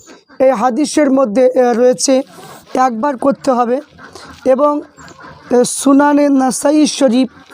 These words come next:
এই হাদিসের মধ্যে আপনার রয়েছে রফা দাইন, আহ, একবার করতে হবে। এবং সুনানে, আহ, দারকুতনি, সুনানে দারকুতনি এই হাদিসের মধ্যে,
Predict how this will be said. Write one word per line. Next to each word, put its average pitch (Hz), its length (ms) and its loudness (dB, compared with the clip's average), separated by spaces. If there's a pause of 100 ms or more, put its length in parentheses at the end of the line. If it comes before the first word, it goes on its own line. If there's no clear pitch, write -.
(420)
এই 262 80 2
হাদিসের 254 600 -2
মধ্যে 262 420 0
আপনার 247 680 0
রয়েছে 247 420 2
রফা 233 280 -2
দাইন, 240 300 0
আহ, - 640 -8
একবার 254 440 -2
করতে 254 340 -2
হবে। 240 320 -2 (600)
এবং 269 340 0 (1400)
সুনানে, 277 680 0
আহ, - 760 -6
দারকুতনি, 247 840 0 (840)
সুনানে 269 540 2
দারকুতনি 262 600 0
এই 269 220 0
হাদিসের 240 540 -2
মধ্যে, 247 420 0